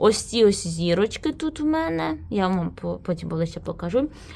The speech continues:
перле дванадцять. І ось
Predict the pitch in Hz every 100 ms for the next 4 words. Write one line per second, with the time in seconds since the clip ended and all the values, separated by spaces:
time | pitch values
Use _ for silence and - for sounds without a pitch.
0 | - - 196 196 208 247 226 180 180 220
1 | 190 160 165 - - - - - - -
2 | - - 262 254 - - 220 208 - -